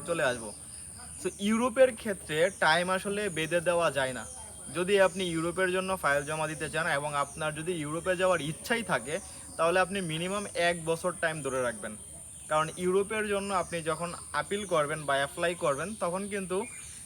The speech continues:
যেই পর্যন্ত এম্বাসি থেকে কোনো প্রকার রেজাল্ট না দিবে, হয় ভিসা দিবে, না হয় রিফিউজ দিবে, দুইটার একটা যে পর্যন্ত না দিবে, সে পর্যন্ত আপনি চাইলেও এটা কোনো কিছু করতে পারবেন না বা এজেন্সি কিছু করতে পারবে না। So, ইউরোপের টাইম আসলে বেঁধে দেওয়া যায় না।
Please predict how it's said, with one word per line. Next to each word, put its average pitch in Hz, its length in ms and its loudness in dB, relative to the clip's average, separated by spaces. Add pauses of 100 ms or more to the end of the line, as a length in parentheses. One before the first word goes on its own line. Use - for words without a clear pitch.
যেই 185 300 4
পর্যন্ত 226 480 2
এম্বাসি 165 600 4
থেকে 175 440 -2
কোনো 170 260 -4
প্রকার 170 300 2
রেজাল্ট 160 480 4
না 156 220 0
দিবে, 135 360 -4 (120)
হয় 147 160 2
ভিসা 151 340 2
দিবে, 202 280 2
না 170 160 2
হয় 160 180 2
রিফিউজ 165 460 -2
দিবে, 175 300 0
দুইটার 175 320 0
একটা 185 280 4
যে 190 120 2
পর্যন্ত 190 300 0
না 175 200 0
দিবে, 160 220 -4 (400)
সে 196 200 0
পর্যন্ত 214 320 -2
আপনি 165 340 2
চাইলেও 175 560 4 (600)
এটা 185 160 4
কোনো 175 180 -2
কিছু 180 160 -4
করতে 185 240 0
পারবেন 131 220 0
না 120 140 -6
বা 143 220 4
এজেন্সি 185 340 0
কিছু 180 200 -4
করতে 180 260 -2
পারবে 123 240 0
না। 107 120 -8 (420)
So, 165 180 0
ইউরোপের 196 520 -2
টাইম 156 220 4
আসলে 180 240 0
বেঁধে 147 240 -2
দেওয়া 143 240 4
যায় 117 200 -2
না। 107 140 -8